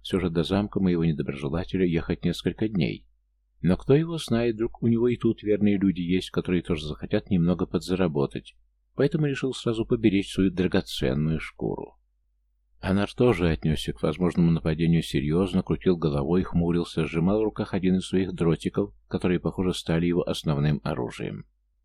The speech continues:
Он для них даже специальный мешок сшил, чтобы удобнее носить было, а когда спать ложился, укладывал их рядом с собой.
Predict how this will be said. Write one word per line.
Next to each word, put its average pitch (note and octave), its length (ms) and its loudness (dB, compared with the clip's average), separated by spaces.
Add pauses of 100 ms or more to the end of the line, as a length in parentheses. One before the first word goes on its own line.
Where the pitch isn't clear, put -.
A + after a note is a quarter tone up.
(240)
Он F#2+ 180 4
для F2+ 120 2
них F2 140 0
даже E2+ 220 -2
специальный E2 560 0
мешок D#2+ 400 0
сшил, - 260 -6
чтобы D2+ 320 -2
удобнее D2+ 400 0
носить D#2 420 -2
было, C2+ 320 -6 (360)
а E2 100 -6
когда E2 240 0
спать - 340 -6
ложился, - 480 -2
укладывал F#2+ 440 0
их - 100 -10
рядом E2 340 -2
с - 120 -8
собой. - 420 -6